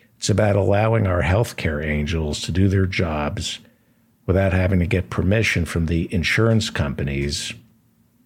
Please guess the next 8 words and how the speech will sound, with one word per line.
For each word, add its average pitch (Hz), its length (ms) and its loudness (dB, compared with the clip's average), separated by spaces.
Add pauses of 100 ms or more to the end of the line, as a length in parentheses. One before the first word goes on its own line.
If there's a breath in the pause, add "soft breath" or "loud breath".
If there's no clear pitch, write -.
(140)
whose 90 140 2
only 104 340 4
role 98 580 2 (260)
is 87 160 -4
to - 140 -6
make 82 320 -4 (240)
somebody 92 480 2
rich 101 680 2